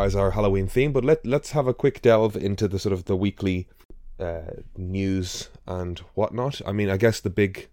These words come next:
thing everybody's talking about is Robert Webb pulling out of Strictly,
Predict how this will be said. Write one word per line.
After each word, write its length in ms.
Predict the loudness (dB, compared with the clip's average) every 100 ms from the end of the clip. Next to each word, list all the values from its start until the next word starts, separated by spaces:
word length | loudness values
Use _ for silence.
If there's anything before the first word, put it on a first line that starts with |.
| _ _ _ -4
thing 200 | 0 2
everybody's 400 | 2 2 0 0
talking 300 | -2 -2 -4
about 200 | -2 0
is 180 | -2 -2
Robert 320 | -2 0 -2
Webb 300 | -2 -4 -4 -4
pulling 280 | -2 -2
out 140 | -4 -4
of 80 | -6
Strictly, 520 | -4 -4 -2 -6